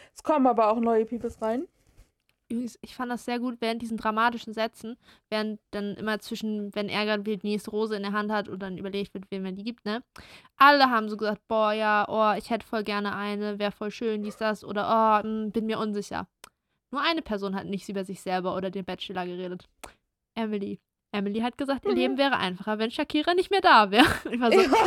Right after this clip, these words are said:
Speaker 2: ähm, Emily,
Speaker 1: Ja.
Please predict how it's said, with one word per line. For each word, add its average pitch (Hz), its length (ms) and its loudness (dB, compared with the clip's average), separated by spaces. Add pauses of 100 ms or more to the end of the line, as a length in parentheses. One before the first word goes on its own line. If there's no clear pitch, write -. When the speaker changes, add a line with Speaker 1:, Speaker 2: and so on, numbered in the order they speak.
(320)
Speaker 2:
ähm, 262 560 12 (760)
Emily, 254 400 2 (100)
Speaker 1:
Ja. 254 480 6